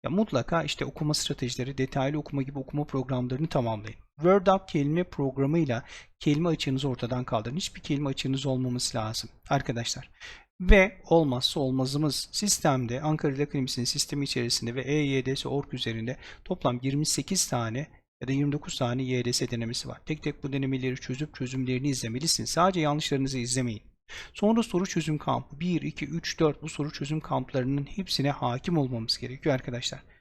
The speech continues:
Bunları alalım, bunları çözelim, video çözümlerini izleyelim.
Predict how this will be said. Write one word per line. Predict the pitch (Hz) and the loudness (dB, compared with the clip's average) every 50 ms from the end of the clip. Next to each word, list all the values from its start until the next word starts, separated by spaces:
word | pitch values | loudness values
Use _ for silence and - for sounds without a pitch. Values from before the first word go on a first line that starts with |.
| _ _ _ _ _ _ _ _ _ | _ _ _ _ _ _ _ _ _
Bunları | - 190 180 170 151 160 | 6 8 8 8 8 8
alalım, | 151 139 139 135 123 120 123 139 | 6 6 4 2 2 0 -2 0
bunları | 147 151 151 151 151 | 2 4 4 4 4
çözelim, | - - 160 139 143 139 127 127 127 127 131 | 2 0 0 2 2 2 4 4 2 0 0
video | 147 147 156 | 0 0 0
çözümlerini | 151 - 156 143 139 143 143 143 139 139 143 143 | 0 0 0 0 0 2 2 4 4 4 4 4
izleyelim. | 135 131 127 123 120 117 113 110 113 | 4 2 2 2 2 2 0 -2 -4